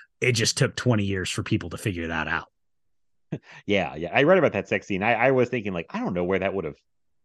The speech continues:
Speaker 2: fit in this <laughs> movie. As it, so it would have felt out of place, I, I feel like. Yeah. <laughs>
Speaker 1: It comes, it comes right after,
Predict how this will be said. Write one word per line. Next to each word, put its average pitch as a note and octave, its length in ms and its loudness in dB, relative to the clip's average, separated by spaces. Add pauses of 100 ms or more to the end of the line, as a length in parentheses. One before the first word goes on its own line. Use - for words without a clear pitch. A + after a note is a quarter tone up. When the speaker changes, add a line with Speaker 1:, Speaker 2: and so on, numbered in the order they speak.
(240)
Speaker 2:
fit A2+ 280 0
in G#2 80 -4
this A#2+ 260 -2
<laughs> - 80 -4
movie. F3 360 2
As D#3+ 280 0
it, - 220 -2 (280)
so E3+ 160 4
it D3+ 120 6
would F3+ 160 8
have D3 100 2
felt B2+ 160 4
out G2+ 100 4
of F#2 80 -2
place, G2 320 0
I, F#2 60 -2
I F2+ 520 -2 (240)
feel G#2+ 180 0
like. D#2 260 -2
Yeah. A2 160 0
<laughs> - 180 -10
Speaker 1:
It - 80 -2
comes, - 400 2
it F3 240 0
comes F#3 340 4
right D3+ 380 6
after, B2+ 840 4